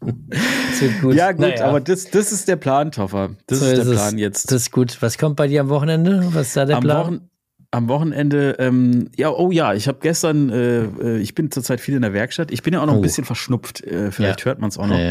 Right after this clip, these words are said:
Speaker 1: ja.
Speaker 2: Ähm, mir ging's nicht so gut die letzten
Speaker 1: Nee.
Speaker 2: Tage, Toffer, ne?
Speaker 1: Nee,
Speaker 2: Das
Speaker 1: klingt
Speaker 2: ist
Speaker 1: auch
Speaker 2: so
Speaker 1: echt
Speaker 2: wie
Speaker 1: nicht
Speaker 2: mit deiner
Speaker 1: gut.
Speaker 2: Leiste und so, du kennst das ja,
Speaker 1: Ja.
Speaker 2: wenn's einem einfach nicht so. Und,
Speaker 1: Ja.
Speaker 2: ähm, deswegen war ich viel in der Werkstatt und, äh, ich mach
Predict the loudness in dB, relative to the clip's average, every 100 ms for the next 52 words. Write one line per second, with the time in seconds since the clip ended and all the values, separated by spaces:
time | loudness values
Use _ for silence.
0 | -2 -6 -16 -20 -20 _ -4 -2 0 2
1 | 2 0 -6 _ _ _ -20 _ -8 -6
2 | -2 -2 -2 -4 -4 -6 -6 -6 -6 -4
3 | -2 0 0 0 -4 -6 -8 -8 -8 -4
4 | -2 0 0 0 0 -2 -2 0 0 0
5 | 2 2 0 0 0 0 0 -2 -4 -4
6 | -2 -2 -4 -2 -4 -4 -6 -2 0 0
7 | -4 -6 -6 -6 -6 -6 -8 -10 -20 -8
8 | -6 -6 -10 -20 -8 0 2 2 2 4
9 | 4 2 0 -2 0 0 0 -2 0 0
10 | 0 -2 -2 -4 -6 -20 -20 _ _ _
11 | _ 2 2 0 -4 -2 2 2 2 0
12 | -6 _ _ -2 0 0 -2